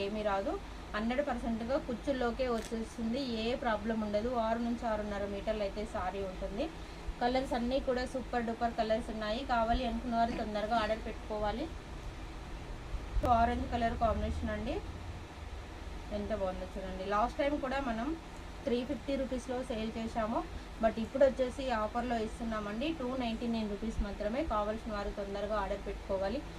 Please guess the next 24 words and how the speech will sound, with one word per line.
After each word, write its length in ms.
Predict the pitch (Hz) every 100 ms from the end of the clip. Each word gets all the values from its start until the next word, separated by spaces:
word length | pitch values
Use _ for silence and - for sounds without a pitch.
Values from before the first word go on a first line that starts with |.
| - - 220
లేట్ 180 | 240 254
చేస్తే 260 | 254 - 254
స్టాక్ 260 | 254 208 214
అయితే 160 | 208 233 214
ఉండదు. 260 | 202 208 247
మీకు 180 | 233 214
ఏది 120 | 220 233
కావాలన్నా 460 | 240 226 220 226 285
స్క్రీన్ 220 | - 220 214
షాట్ 140 | 214 208
పెట్టి 220 | 202 247 240
ఆర్డర్ 180 | 202 202
పెట్టుకోండి. 460 | - - 202 202 - 330 - - - - - - - - - - - - - - - - - - - - -
కాల్స్ 340 | - 254 262 277
అయితే 200 | 254 254 254
ఎవరూ 240 | 226 226 254 285
చేయొద్దండి. 580 | 240 226 226 208 208 254 311
ఇది 80 | 233
వచ్చేసి 320 | - 262 294 247
మనకు 240 | 226 247 254 220
రాణి 260 | 202 233 269
పింక్ 200 | 269 247
కలర్ 240 | 254 240 233 226
కాంబినేషన్లో 560 | 214 214 214 220 220